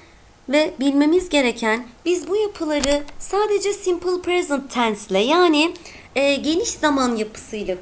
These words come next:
kullanıyoruz. Çünkü genel olarak sevdiğimiz ve sevmediğimiz şeyleri anlatırken kullandığımız bir yapı like, dislike.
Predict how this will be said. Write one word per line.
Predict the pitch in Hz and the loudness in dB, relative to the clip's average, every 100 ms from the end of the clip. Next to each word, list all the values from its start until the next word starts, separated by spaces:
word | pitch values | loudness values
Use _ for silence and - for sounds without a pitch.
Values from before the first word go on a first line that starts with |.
| - | -6
kullanıyoruz. | 185 180 165 156 285 403 403 - - | -4 -4 -4 -8 -4 -2 -2 -6 -8
Çünkü | 381 370 | -4 -4
genel | 262 285 339 381 | -4 -2 0 -2
olarak | 320 240 185 | -2 -2 -2
sevdiğimiz | - 247 247 294 440 415 | -4 -4 -4 -6 -6 -2
ve | 440 | -2
sevmediğimiz | 440 403 359 262 254 220 | 2 4 4 2 0 2
şeyleri | - 208 190 185 | 2 0 -2 0
anlatırken | 185 180 180 185 180 170 170 | 0 -2 -6 -8 -6 -8 -8
kullandığımız | - 262 233 220 233 381 453 | -6 -2 -2 -2 -6 -6 -4
bir | 381 | -2
yapı | 311 294 294 247 - - - | 0 -2 0 0 0 -12 -6
like, | 196 190 - | -4 -4 -4
dislike. | 196 - 262 370 | -2 0 2 0